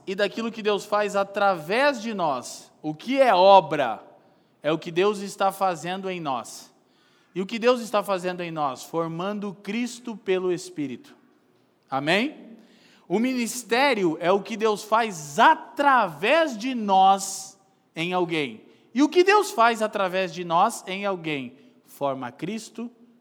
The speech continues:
pelo Espírito. Então, obra, o que Deus faz em mim, formar Cristo.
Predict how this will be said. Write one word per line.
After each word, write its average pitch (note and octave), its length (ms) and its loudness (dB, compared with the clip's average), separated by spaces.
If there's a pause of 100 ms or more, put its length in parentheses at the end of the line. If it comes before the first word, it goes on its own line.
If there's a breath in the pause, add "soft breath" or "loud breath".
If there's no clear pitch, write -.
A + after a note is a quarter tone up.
(200)
pelo C#3 220 -4
Espírito. B2 580 -16 (920 soft breath)
Então, G3 320 0
obra, G3+ 500 6 (120)
o E3+ 100 -2
que G3 140 -8
Deus G3 260 0
faz F#3+ 280 0
em G3 80 -8
mim, D3 320 -8 (420)
formar D3+ 440 -2
Cristo. C#3+ 500 -10